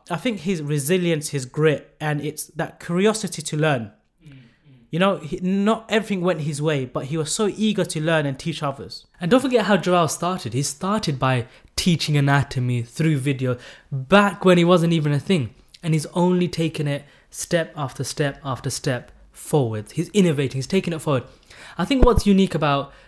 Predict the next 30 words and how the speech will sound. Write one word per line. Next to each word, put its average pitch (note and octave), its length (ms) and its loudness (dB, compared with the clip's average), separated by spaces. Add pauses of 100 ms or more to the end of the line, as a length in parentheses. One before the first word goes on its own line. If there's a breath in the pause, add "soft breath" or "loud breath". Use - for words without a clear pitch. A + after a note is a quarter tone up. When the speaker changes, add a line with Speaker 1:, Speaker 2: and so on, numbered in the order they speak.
(160 soft breath)
Speaker 2:
Joao, D#3 420 4
his C3+ 200 0
outset D#3+ 640 0
and C3+ 380 -6
his C3+ 240 -4
sort D3+ 360 0
of A#2+ 80 -10
mind C#3+ 360 2
and B2+ 80 0
the C3+ 60 2
way D3+ 120 4
he B2 140 -6
thinks D3+ 400 0
is C3 220 -4
that C3 300 -2 (400 soft breath)
he B3+ 220 6
understands G#3 640 6
anatomy. D3+ 640 0 (280)
He A#3+ 200 2
really G3 420 6
understands E3 640 4
Speaker 1:
Yeah. D3 60 2
Speaker 2:
anat-, C#3+ 200 2 (160 loud breath)
he C#4+ 180 10
really G3+ 380 10
understands E3 540 6 (240 soft breath)
how E3+ 380 6
to D#3 160 2
learn D#3 480 8
anatomy B2 640 2